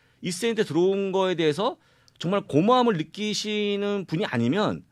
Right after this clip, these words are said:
제가 이걸 가지고 장기 투자 가능할까?라고 생각 저는 하지 않습니다. 왜냐하면 이 종목, 여기 이티에프에는요,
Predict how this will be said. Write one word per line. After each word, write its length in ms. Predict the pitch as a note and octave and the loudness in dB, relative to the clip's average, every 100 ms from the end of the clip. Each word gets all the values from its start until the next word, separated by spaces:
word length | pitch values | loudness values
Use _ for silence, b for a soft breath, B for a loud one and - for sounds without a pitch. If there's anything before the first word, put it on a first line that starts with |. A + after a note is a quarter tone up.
| _ _ _ _ _ - | _ _ _ _ _ -8
제가 300 | F#3 G3+ G3 | -2 2 2
이걸 160 | G#3 | 2
가지고 400 | F3 E3 E3 F#3 | 0 -2 -2 -6
장기 320 | - C#3 F3 | -4 -4 -4
투자 180 | F#3 F3+ | -4 -8
가능할까?라고 1600 | D#3+ A2+ B2 G#2+ E3 C#4+ - _ _ _ _ _ _ - F#3 G#3 | -6 -4 -4 -2 -4 -4 -8 _ _ _ _ _ _ -8 -2 0
생각 280 | A3 G#3 - | 0 -4 -4
저는 160 | C#3+ | -4
하지 160 | C#3 F3 | -2 -2
않습니다. 220 | G2+ G2+ | -2 -4
왜냐하면 240 | A#2+ G3 C3+ | -2 0 0
이 60 | |
종목, 400 | - D3+ E3 E3 | 0 -2 0 -2
여기 300 | B2 C#3 D#3+ | 2 2 2
이티에프에는요, 760 | C3 - C3 C#3 A2+ C#3 F#3 | -2 0 -2 0 -2 -2 -4